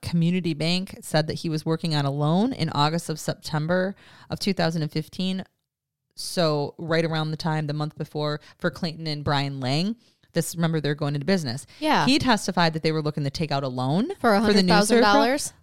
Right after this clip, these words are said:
Speaker 1: But isn't it strange? Because wasn't it testified before that he had the money for it, the
Speaker 2: Yes,
Speaker 1: cash?
Speaker 2: he had the, that's why the hundred thousand dollars was
Speaker 1: No.
Speaker 2: in that, was in his truck,
Speaker 1: He
Speaker 2: because he was gonna
Speaker 1: testified,
Speaker 2: pay
Speaker 1: well,
Speaker 2: for
Speaker 1: I think
Speaker 2: it.
Speaker 1: that's where he's saying that he testified that C-,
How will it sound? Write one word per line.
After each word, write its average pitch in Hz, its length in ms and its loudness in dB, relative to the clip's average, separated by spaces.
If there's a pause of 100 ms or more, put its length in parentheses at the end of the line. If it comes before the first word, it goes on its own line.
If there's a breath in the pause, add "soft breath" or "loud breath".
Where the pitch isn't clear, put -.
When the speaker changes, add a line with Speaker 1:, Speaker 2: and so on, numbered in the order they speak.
(100)
Speaker 1:
But 285 220 4
isn't 339 260 2
it 339 140 -2
strange? 277 340 -4
Because 254 180 -2
wasn't 226 280 -2
it 202 80 -6
testified 202 340 -2
before 190 300 -2
that 175 120 2
he 180 120 -4
had 175 100 0
the 165 60 -4
money 151 260 -2
for 208 160 -2
it, 208 40 8
the 214 40 8
Speaker 2:
Yes, 262 240 6
Speaker 1:
cash? 180 220 4
Speaker 2:
he 277 80 2
had 285 240 2
the, 269 160 6
that's 214 240 2
why 226 160 2
the 233 80 0
hundred 233 260 0
thousand 220 220 0
dollars 247 320 0
was 165 120 2
Speaker 1:
No. 190 60 2
Speaker 2:
in 226 140 4
that, 226 220 0
was 214 260 0
in 247 140 4
his 220 200 0
truck, - 300 2
Speaker 1:
He 220 120 0
Speaker 2:
because 220 300 2
he 262 60 2
was 247 80 -2
gonna 233 240 4
Speaker 1:
testified, 277 120 -2
Speaker 2:
pay 311 140 0
Speaker 1:
well, 349 80 -2
Speaker 2:
for - 60 0
Speaker 1:
I - 20 2
think 247 80 0
Speaker 2:
it. 262 40 0
Speaker 1:
that's 277 180 -2
where 226 80 0
he's 220 100 -2
saying 196 220 -4
that 160 140 -8
he 220 300 -6
testified 254 600 -2
that 190 140 2 (120)
C-, - 120 -8